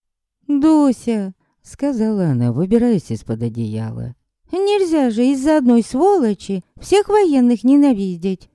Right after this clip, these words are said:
С этим утверждением Евдокия могла бы и поспорить, но в пятом часу утра спорить у нее желания не было. В пятом часу утра все желания сводились к одному: выпроводить драгоценную сестрицу за дверь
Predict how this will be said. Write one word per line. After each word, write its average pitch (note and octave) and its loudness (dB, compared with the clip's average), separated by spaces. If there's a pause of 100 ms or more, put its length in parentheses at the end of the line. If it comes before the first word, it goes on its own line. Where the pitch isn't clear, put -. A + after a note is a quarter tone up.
(340)
С - -6
этим A#3+ 4
утверждением A3 4
Евдокия E3 2
могла G#3+ 4
бы A3 4
и - 0
поспорить, A#2+ -4 (240)
но G#3 0
в - -10
пятом F3 0
часу A#2 -6
утра C#3 -4
спорить B2+ 0
у B2 0
нее F3 2
желания A#2 -2
не G#2+ -4
было. A2 -8 (280)
В - -20
пятом D4 0
часу D#3 -2
утра D#3 -2
все B2 -6
желания E3 0
сводились B2+ -2
к - -12
одному: A2 -4 (140)
выпроводить E3 0
драгоценную A#2 -2
сестрицу A#2 -8
за A2 -6
дверь B2+ -4